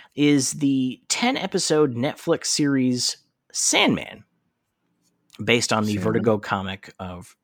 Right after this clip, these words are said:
Speaker 1: Sandman,
Speaker 2: Not
Speaker 1: uh,
Speaker 2: quite
Speaker 1: based on,
Speaker 2: Sandman.
Speaker 1: uh, based on the Vertigo comic of the same name. Uh, and I made Derek watch all ten episodes, despite him
Speaker 2: Yeah.
Speaker 1: certainly not wanting to do that.
Speaker 2: No, I did not. I love the comic, though.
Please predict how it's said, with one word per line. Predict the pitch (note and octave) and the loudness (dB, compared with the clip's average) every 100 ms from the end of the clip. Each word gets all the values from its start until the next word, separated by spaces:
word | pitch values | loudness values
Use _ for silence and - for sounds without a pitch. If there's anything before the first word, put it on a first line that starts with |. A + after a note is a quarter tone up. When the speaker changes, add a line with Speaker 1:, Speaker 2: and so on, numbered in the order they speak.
| - - | -20 -18
Speaker 1:
Sandman, | - - F2 E2 F#2 F#3 D4 - - - - | -10 -8 -8 -8 -6 -6 -6 -14 -20 -18 -4
Speaker 2:
Not | B2+ | -2
Speaker 1:
uh, | A#2 G#2+ | 0 2
Speaker 2:
quite | |
Speaker 1:
based | G2 C3+ | 2 2
on, | B2+ | 0
Speaker 2:
Sandman. | F#2+ G2 C#3+ D#3 _ _ _ _ - | -2 -6 -8 -10 _ _ _ _ 0
Speaker 1:
uh, | B2 A#2+ A2+ A2 G#2+ G2+ | 2 4 2 0 -2 -4
based | C3+ D3 D#3 | 0 2 4
on | |
the | C#3 | 4
Vertigo | C#3 C3+ B2 | 4 4 2
comic | B2+ B2 A#2 | 0 -2 -2
of | - A#2+ A#2 A2 | -2 -2 -2 -2
the | A#2 A2 | -2 -2
same | - - G#2+ G#2 G2+ G2+ - | -4 -4 -2 -4 -4 -8 -10
name. | F#2+ F#2+ F#2+ E2 D#2+ D#2+ _ - - _ - | -10 -8 -8 -10 -14 -20 _ -20 -20 _ -14
Uh, | F#2 F#2 | -10 -8
and | G#2 | -4
I | G#2+ | -2
made | A2+ G#2+ | -2 0
Derek | G#2+ G2+ - | -2 -2 -4
watch | F2+ - | -6 -8
all | C2+ | -10
ten | - E2+ | -12 -14
episodes, | C2 - - E2 - - | -14 -12 -12 -12 -14 -12
despite | A2+ - F2+ | -10 -10 -10
him | - F#2 A2+ | -10 -12 -10
Speaker 2:
Yeah. | E3+ - - | -12 -12 -14
Speaker 1:
certainly | - - D#3+ C3+ B2+ | -8 2 4 4 4
not | A2+ F#2 | 0 -2
wanting | F2+ E2+ | -8 -14
to | E2 | -16
do | D2+ - | -18 -18
that. | - _ _ _ _ _ _ _ _ _ _ | -20 _ _ _ _ _ _ _ _ _ _
Speaker 2:
No, | F#2+ F2 | -8 -8
I | |
did | - D2 | -10 -12
not. | - - _ _ _ _ - C3+ - | -14 -20 _ _ _ _ -4 -2 2
I | A2+ | 4
love | D3+ | 4
the | A#2 | 2
comic, | G2+ F#2 - - | -4 -6 -8 -16
though. | - | -20